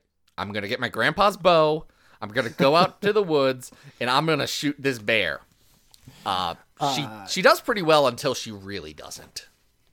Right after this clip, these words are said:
Speaker 2: I mean, it's worth also, and this will be the last thing that I show the camera, but
Speaker 1: No,
Speaker 2: for
Speaker 1: it
Speaker 2: those
Speaker 1: won't.
Speaker 2: of you who
Speaker 1: You know
Speaker 2: are
Speaker 1: it
Speaker 2: watching,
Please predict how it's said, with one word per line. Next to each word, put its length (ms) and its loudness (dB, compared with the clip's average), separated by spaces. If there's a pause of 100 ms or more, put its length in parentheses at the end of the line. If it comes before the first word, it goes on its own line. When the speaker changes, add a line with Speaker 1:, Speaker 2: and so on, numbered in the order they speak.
(240)
Speaker 2:
I 120 0
mean, 300 -2 (160)
it's 240 0
worth 520 2
also, 540 -2
and 80 -2
this 140 0
will 80 -2
be 60 2
the 100 2
last 400 0
thing 160 -4
that 100 -4
I 120 -2
show 240 -2
the 80 -8
camera, 540 -8
but 200 -2
Speaker 1:
No, 120 -2
Speaker 2:
for 60 -2
Speaker 1:
it 60 -4
Speaker 2:
those 160 4
Speaker 1:
won't. 80 -8
Speaker 2:
of 60 -4
you 100 0
who 80 0
Speaker 1:
You 140 2
know 80 -8
Speaker 2:
are 120 0
Speaker 1:
it 60 0
Speaker 2:
watching, 460 0